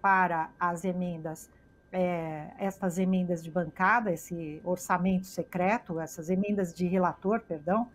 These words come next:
é, do orçamento secreto, e agora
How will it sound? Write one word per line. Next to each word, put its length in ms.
é, 460
do 260
orçamento 520
secreto, 640
e 100
agora 600